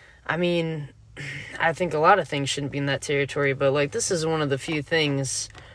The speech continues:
that doesn't have to go that, to that extreme yet, you know, it can still be shifted, and, I mean, at the rate we're, we're going now, I don't, it's, it's just perpetuating, everything's perpetuating. So what I mean is,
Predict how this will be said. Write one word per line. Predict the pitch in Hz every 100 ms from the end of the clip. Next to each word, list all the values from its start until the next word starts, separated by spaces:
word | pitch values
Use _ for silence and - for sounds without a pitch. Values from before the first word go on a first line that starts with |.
| - - - - -
that | 151 135
doesn't | 175 165 160 143
have | 165 156
to | -
go | 143 139 147 139
that, | 131 123 - - -
to | 160
that | 147 139
extreme | - - 170 143
yet, | 131 104 92 -
you | 139
know, | 131 127
it | 110 123
can | - -
still | - 165 147
be | 139 127
shifted, | 127 - 160 139 - 120 107
and, | 107 101 95 - - _ - - - - - -
I | 160
mean, | 156 151
at | 135
the | 139
rate | 131 127 123 - - - - - - -
we're, | - 139 143 135 131 - - 135
we're | 135
going | 123 139 143 135 135 131 - - -
now, | 156 156 160 160 139 131 131 -
I |
don't, | 139 - - - - -
it's, | 147 139 - - -
it's | 175 -
just | 254 -
perpetuating, | 269 - 285 - 185 147 143
everything's | 170 190 -
perpetuating. | 185 180 - 123 -
So | 135 170 160
what | 175
I |
mean | 185 165 156
is, | 151 143